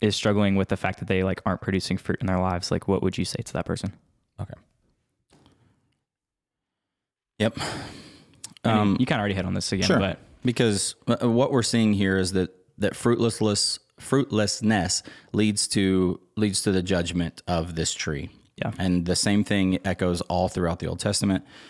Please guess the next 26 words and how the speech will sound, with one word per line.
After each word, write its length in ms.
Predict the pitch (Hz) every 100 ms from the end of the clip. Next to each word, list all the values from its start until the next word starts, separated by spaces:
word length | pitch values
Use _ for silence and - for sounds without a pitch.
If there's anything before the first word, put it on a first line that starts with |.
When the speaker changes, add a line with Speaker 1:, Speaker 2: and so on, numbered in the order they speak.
| - - -
Speaker 3:
because 260 | 87 87
Israel 440 | 85 87 87 87 85
is 260 | 90 82 - _
just 200 | 92 - _ _ _ _ _ -
over 180 | 98 95
and 100 | 90
over 340 | 87 87 87 -
again 260 | 92 90 85
described 400 | 85 - 85 82
as 160 | 82
the 80 | 87
vineyard, 520 | 82 82 80 80 80 -
as 200 | 87 80
the 100 | -
tree, 440 | - 82 80 80 78
as 200 | - 80
the 80 | 85
plant 420 | - 82 80 -
of 160 | 87 87
God. 460 | 85 80 80 78 82 - - - _ -
Um, 380 | 87 85 82 78
and 140 | 95 85
so 400 | - 92 87 85
any, 440 | 98 104 104 95 82 - _ -
any 260 | 101 98 -
Israelite, 720 | 92 90 90 82 80 82 -